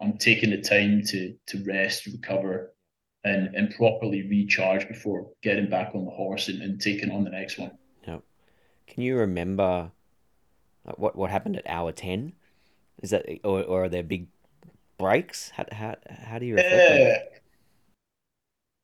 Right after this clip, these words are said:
Speaker 1: it would probably, yeah, hour ten. So it would have been early in the morning, maybe around four A M. I'd been pretty relentlessly sick,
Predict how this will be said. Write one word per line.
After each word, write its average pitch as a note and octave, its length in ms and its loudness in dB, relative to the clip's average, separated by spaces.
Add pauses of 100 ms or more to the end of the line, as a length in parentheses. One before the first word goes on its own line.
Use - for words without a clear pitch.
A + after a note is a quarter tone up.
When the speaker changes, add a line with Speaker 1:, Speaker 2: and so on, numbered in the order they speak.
(400)
Speaker 1:
it F3 240 0
would D#3+ 180 -8
probably, G#3+ 1120 4
yeah, C#3+ 400 8
hour F#3+ 180 6
ten. C3+ 720 6 (640)
So B2 640 4 (160)
it A#2 60 -8
would A#2+ 160 -2
have C3 60 -6
been C#3+ 140 6
early B2+ 260 8
in G#2 80 8
the G2 60 4
morning, G#2 380 2
maybe G#2 220 2
around G2 320 -4
four A2 180 2
A G2+ 240 2
M. G#2 320 2 (1600)
I'd A#2+ 180 4
been B2+ 320 10 (120)
pretty C3 680 4 (560)
relentlessly G#2+ 760 0
sick, - 540 4